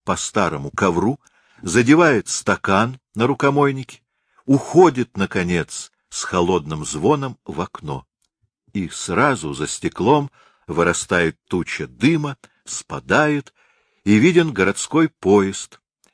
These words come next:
изверженный дымом. Тускло-оливковые вагоны с тёмными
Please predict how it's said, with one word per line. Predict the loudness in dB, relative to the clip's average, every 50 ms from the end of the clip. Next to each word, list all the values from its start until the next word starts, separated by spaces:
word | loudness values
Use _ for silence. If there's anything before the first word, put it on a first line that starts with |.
| _ _
изверженный | -4 -2 -2 -2 -2 0 2 2 2 2 0 -4 -6 -6 -6 -6 -6 -6 -6 -6 -8
дымом. | -8 -6 -6 -4 -4 -4 -6 -10 -12 -14 _ _ _ _ _ _ _ _ _ _ _ _ _
Тускло-оливковые | 4 6 6 6 4 2 -4 -8 -4 -2 0 2 2 2 2 2 0 0 -2 -4 -8 -6 -2 0 0 0 0
вагоны | 0 -2 -2 0 2 2 2 2 0 -2 -8
с | -12 -14 -16 -6
тёмными | 0 2 4 4 4 2 0 -4 -4 -2 -2 -2 -4